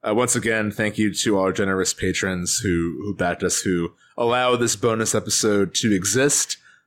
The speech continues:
for all bonus content to exist. If you really like the show, rating it on Apple Podcasts out of five stars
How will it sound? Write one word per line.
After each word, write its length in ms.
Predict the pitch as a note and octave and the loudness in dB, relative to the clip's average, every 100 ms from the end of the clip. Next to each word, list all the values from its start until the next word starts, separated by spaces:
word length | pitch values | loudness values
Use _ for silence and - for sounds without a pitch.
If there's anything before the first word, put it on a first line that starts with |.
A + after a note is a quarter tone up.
| _ - | _ -2
for 140 | A#2+ | 2
all 120 | A#2+ | 2
bonus 320 | A2+ A2+ A2 - | 2 2 2 0
content 480 | B2 G#2+ - G#2 F2+ | 0 -2 -2 -4 -2
to 160 | G#2+ | 0
exist. 580 | F#2+ D#2+ F#2+ G2 - - - _ | 0 0 0 2 -2 -6 -14 _
If 60 | G#2+ | -4
you 80 | A#2 | 0
really 140 | F3+ | 4
like 180 | F3 E3 | 4 2
the 80 | E3 | 2
show, 380 | - D3 C#3+ C3 | 4 6 6 6
rating 360 | A2+ A#2 A#2+ | 4 4 2
it 140 | A#2+ A2 | 0 0
on 160 | A2 | 0
Apple 180 | G#2 G2+ | 0 -2
Podcasts 640 | G2+ G2 F#2 G2+ F#2+ - | -2 -2 0 0 0 0
out 80 | F#2+ | -2
of 80 | - | 0
five 240 | F#2 F2+ | -2 -2
stars 560 | - F#2 F2 F2 - | -2 0 0 0 -2